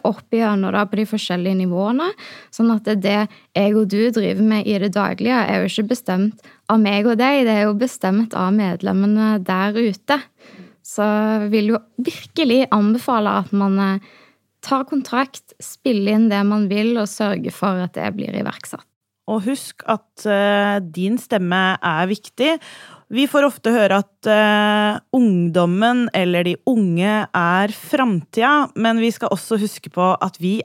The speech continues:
Speaker 2: er her og nå. Vårt liv og vårt virke skjer også her og nå.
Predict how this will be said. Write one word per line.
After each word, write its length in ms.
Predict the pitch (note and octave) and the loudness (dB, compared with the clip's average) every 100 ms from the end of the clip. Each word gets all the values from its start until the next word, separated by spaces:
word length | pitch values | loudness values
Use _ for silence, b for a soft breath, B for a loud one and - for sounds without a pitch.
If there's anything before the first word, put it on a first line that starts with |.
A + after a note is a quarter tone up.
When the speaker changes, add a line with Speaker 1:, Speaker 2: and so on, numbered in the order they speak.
| - | 0
Speaker 2:
er 280 | D#3+ A3+ | 2 2
her 540 | D4 - - E3+ G3+ A3 - | 0 -4 -2 2 2 2 -2
og 120 | G#3+ | 0
nå. 340 | G3+ A3 C4 B B B B - | 2 4 2 B B B B -10
Vårt 680 | F#3 A3 A#3+ C#4+ - - - - | 0 4 6 4 0 -16 -12 -6
liv 560 | F3+ A3 C4 D#4+ B3 - | -2 0 2 0 0 0
og 120 | G#3+ | 2
vårt 240 | A#3 - | 2 0
virke 720 | G#3 G#3 C#4+ F3+ C3+ _ C#4 | -4 0 0 0 -6 _ 0
skjer 560 | D4+ - - C4 F4+ G4+ - | 0 -2 0 2 2 2 0
også 420 | G3+ - A#3+ A#3 B - - | -2 0 0 0 B -12 0
her 340 | F3 F3 D#3+ - | 4 4 2 0
og 140 | G3+ | 0
nå. 280 | F#3+ D#3+ D#3 | 2 2 0